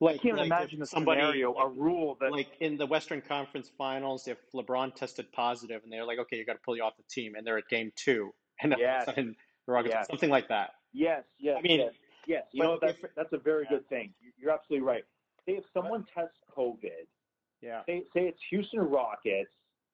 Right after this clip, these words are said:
Speaker 2: against the Toronto Raptors in the
Speaker 1: Yeah.
Speaker 2: finals, and
Speaker 1: <laughs>
Speaker 2: say if Pascal Siakam,
Speaker 1: Yeah.
Speaker 2: <laughs>
Speaker 1: Just,
Speaker 2: say
Speaker 1: yeah,
Speaker 2: if
Speaker 1: come
Speaker 2: Pascal Siakam, who tests positive for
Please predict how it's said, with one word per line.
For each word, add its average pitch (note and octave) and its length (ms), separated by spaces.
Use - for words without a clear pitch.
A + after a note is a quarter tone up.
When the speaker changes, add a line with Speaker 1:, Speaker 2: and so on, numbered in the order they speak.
Speaker 2:
against A2 360
the A2 80
Toronto A2 440
Raptors F2 540
in G2 120
the G2+ 80
Speaker 1:
Yeah. F#2 100
Speaker 2:
finals, F2 400
and F#2 580
Speaker 1:
<laughs> - 320
Speaker 2:
say A#2+ 220
if A2+ 180
Pascal C#3 460
Siakam, G#2 680
Speaker 1:
Yeah. - 260
Speaker 2:
<laughs> B2 640
Speaker 1:
Just, A#2 200
Speaker 2:
say F3 80
Speaker 1:
yeah, - 40
Speaker 2:
if D#3+ 60
Speaker 1:
come A2+ 80
Speaker 2:
Pascal D#3 500
Siakam, G#2+ 540
who B2 720
tests C3 180
positive A2 540
for G#2 140